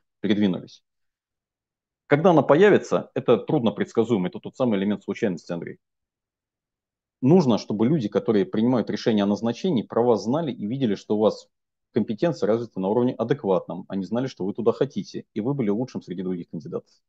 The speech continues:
Вот так происходит продвижение. Случайность ли это? Отчасти. Не только.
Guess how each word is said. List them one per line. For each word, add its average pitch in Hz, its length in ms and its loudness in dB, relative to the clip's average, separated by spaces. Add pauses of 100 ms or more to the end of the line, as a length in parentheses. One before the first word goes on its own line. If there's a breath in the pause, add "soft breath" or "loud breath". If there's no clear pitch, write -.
(1200)
Вот 98 140 -6
так 135 160 -2
происходит 101 360 -4
продвижение. 87 580 -8 (680)
Случайность 147 640 -2
ли 98 80 0
это? - 260 -6 (320)
Отчасти. - 640 -8 (420)
Не 104 140 -4
только. - 320 -10